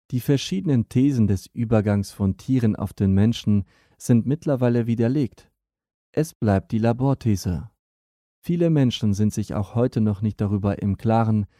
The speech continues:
dass das sars-cov zwei Virus im Zusammenhang mit Gain-of-Function-Forschung, also militärischer Forschung,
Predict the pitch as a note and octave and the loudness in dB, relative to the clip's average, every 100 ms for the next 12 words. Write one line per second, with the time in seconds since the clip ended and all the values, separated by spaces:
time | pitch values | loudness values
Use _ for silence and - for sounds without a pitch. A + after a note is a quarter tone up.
0 | _ _ _ A#2+ - B2+ - D#3 E3+ E3 | _ _ _ -6 -2 -4 -2 -4 -4 -6
1 | - D#3 E3 - - B2 G#2 G#2 G2+ G2+ | -8 -4 -4 -4 -2 0 2 0 0 -2
2 | - - G#2+ - - F#2 A2 B2 A2 A2 | -6 -8 -8 -8 -8 -2 0 0 0 0
3 | G#2+ G#2+ A2 _ _ _ _ A#2 B2+ D3 | 2 0 -2 _ _ _ _ 0 2 2
4 | - D#3+ - A#2+ G#2 - - G2 - G2+ | -2 -8 -4 -2 0 -2 -4 -4 0 -2
5 | - G2+ G2 - G#2 G2 G#2 F#2+ - F#2 | -2 -2 -2 -4 -6 0 -2 -2 -6 -6
6 | F#2+ A2+ C#3 - A2 G#2 G2+ G2+ F2+ - | -2 -2 -2 -2 -2 0 -4 -6 -6 -2
7 | A2 - G#2+ G#2+ | -2 0 0 0